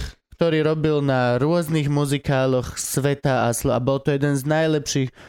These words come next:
muzikálistov, všetci boli nadšení z neho. A jeho rešpekt teda bol za to, že n-, bol choreograf, nútil iných ľudí tancovať tak, ako on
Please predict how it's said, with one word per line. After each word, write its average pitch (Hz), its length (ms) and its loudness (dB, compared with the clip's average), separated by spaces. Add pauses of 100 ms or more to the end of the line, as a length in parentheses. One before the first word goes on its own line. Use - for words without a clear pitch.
(160)
muzikálistov, 135 880 0
všetci 139 280 -2
boli 131 220 0
nadšení 123 480 0
z 113 100 -2
neho. 113 320 0 (460)
A 113 280 -2
jeho 170 300 0
rešpekt 143 560 -2
teda 123 260 0
bol 117 280 0
za 117 180 0
to, 143 300 -2 (240)
že 120 420 0 (120)
n-, 113 180 -2
bol 113 260 0
choreograf, 107 640 0
nútil 117 480 0
iných 117 320 0
ľudí 113 340 0
tancovať 113 720 -2 (100)
tak, 113 280 -2
ako - 260 -4
on 110 220 0